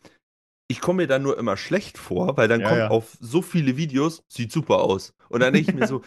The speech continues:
Speaker 1: „Scheiße, der hat, der erwartet sich doch jetzt bestimmt mehr“, obwohl er eigentlich nicht mehr braucht.
Speaker 2: Ja, aber
Speaker 1: Weißt du, wie ich meine?
Speaker 2: ge-, genau den, genau das gleiche Gefühl habe ich dann auch immer, aber dann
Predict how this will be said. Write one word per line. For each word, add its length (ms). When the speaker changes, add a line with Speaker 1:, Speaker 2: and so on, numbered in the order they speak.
Speaker 1:
„Scheiße, 540
der 120
hat, 180
der 200
erwartet 420
sich 120
doch 120
jetzt 200
bestimmt 420
mehr“, 340
obwohl 240
er 60
eigentlich 300
nicht 140
mehr 160
braucht. 640
Speaker 2:
Ja, 320
aber 240
Speaker 1:
Weißt 20
du, 40
wie 20
ich 100
meine? 260
Speaker 2:
ge-, 120
genau 260
den, 240
genau 240
das 160
gleiche 280
Gefühl 360
habe 120
ich 80
dann 140
auch 260
immer, 400
aber 180
dann 400